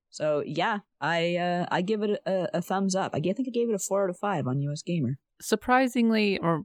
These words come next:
Speaker 2: maybe not surprisingly, disappointingly, I, uh, Paper Mario, the, the Origami King, despite the fact that Nintendo releases were relatively few and far between, and this game came out in the summer, it felt like it just came and went, and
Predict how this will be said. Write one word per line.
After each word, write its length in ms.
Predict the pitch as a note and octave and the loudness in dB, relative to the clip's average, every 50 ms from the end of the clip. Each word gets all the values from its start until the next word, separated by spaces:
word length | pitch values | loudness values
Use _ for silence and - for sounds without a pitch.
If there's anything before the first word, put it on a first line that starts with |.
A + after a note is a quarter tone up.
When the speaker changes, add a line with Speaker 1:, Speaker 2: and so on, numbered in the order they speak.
| - | -2
Speaker 2:
maybe 180 | - G3+ G#3 G3 | 0 2 2 4
not 180 | F3+ F3+ F3 - | 4 4 2 2
surprisingly, 720 | E3+ - F3+ D#3 D3 D3 D3+ C3+ C#3+ C#3+ C#3 C#3 C#3 C3+ | 0 0 2 2 2 2 0 -2 -2 -2 -2 -2 -4 -4
disappointingly, 880 | - F3 - - - - D#3 E3 F3 E3 D3+ C#3+ C#3 C3+ C3+ C3 C#3 - _ _ _ _ _ _ _ _ | -6 -8 -8 -8 -6 -2 -2 0 0 0 0 0 0 0 0 -2 -4 -6 _ _ _ _ _ _ _ _
I, 220 | - - - E3 C3 - - - | -10 -8 -6 -6 -6 -4 -2 -2
uh, 80 | F3 E3+ - _ _ _ | -2 -2 -2 _ _ _
Paper 180 | - A#3+ B3+ C4+ | 2 4 6 8
Mario, 400 | C4 B3+ B3 B3 B3 A3+ A3 - | 8 8 8 8 8 6 6 4
the, 140 | - - - - - - - | 0 -6 -8 -10 -12 -16 -8
the 140 | - - F#3+ | -2 2 2
Origami 640 | F#3 - - F3+ G#3 G#3 G#3 F#3 F#3+ F#3 F#3+ F#3+ E3+ | 2 4 6 6 6 6 8 6 6 6 6 4 2
King, 200 | - D#3 C3+ C3 | 0 0 0 0
despite 300 | C3+ - - A3 A#3 - | -2 0 0 0 0 0
the 60 | A3+ | 0
fact 360 | - G#3+ F#3+ F#3 F#3 - - - | 2 4 4 4 4 0 -4 -2
that 260 | - E3 D#3 D3+ D3 A3 A3 - _ _ _ - | 2 2 4 4 2 0 -2 -6 _ _ _ -2
Nintendo 440 | E3+ E3 F3 - F#3+ F#3 F#3+ F3+ F3 | 0 0 0 2 0 2 2 4 4
releases 520 | E3+ D#3+ D#3+ D#3 D3+ - D3 C#3+ C#3 C#3+ | 4 4 2 2 0 0 -2 -2 -2 -2
were 260 | D3 C3+ C3+ C#3+ - G3+ - | -2 0 0 0 -2 -4 -4
relatively 500 | - E3 G3+ G#3+ A3 A3 A3+ G#3 G#3 F#3+ | 0 4 4 6 6 4 4 4 2 2
few 200 | - - F#3 F#3 | 2 2 2 2
and 160 | F3 E3+ E3 | 2 2 2
far 160 | - E3+ D#3 | 4 4 4
between, 360 | D3 D#3 - - E3+ E3 D#3 A#3+ | 4 2 -2 -2 0 0 0 0
and 240 | C4 G#3 A3+ B3 B3+ | 0 2 4 4 6
this 100 | A#3+ - | 4 4
game 300 | - - A3 A3+ A3+ A3 | 4 4 4 4 4 4
came 200 | G#3 - G#3+ G3 | 2 2 2 2
out 220 | F#3 F3+ F3+ F3 F3+ | 4 4 2 2 2
in 80 | E3 | 0
the 80 | D3 C#3+ | -2 -2
summer, 400 | - - - D3 E3+ G3+ A3 G#3+ - _ _ _ _ _ _ - | -2 0 0 2 2 2 2 0 -2 _ _ _ _ _ _ 4
it 220 | E3 F#3 F#3 E3 | 6 6 6 4
felt 240 | - - A3 G#3+ A3 | 4 6 8 8 8
like 120 | A3 G#3 | 8 6
it 80 | G3+ F3 | 4 2
just 200 | - E3+ - - | 0 0 -4 -2
came 220 | - - F3+ E3+ | 0 2 4 4
and 100 | D#3+ C#3 | 4 4
went, 320 | C3+ C3+ C3 A2+ - - - | 4 4 4 2 0 -4 -6
and 400 | - A2 B2+ B2+ B2+ B2+ A#2+ | -2 0 2 2 2 0 -2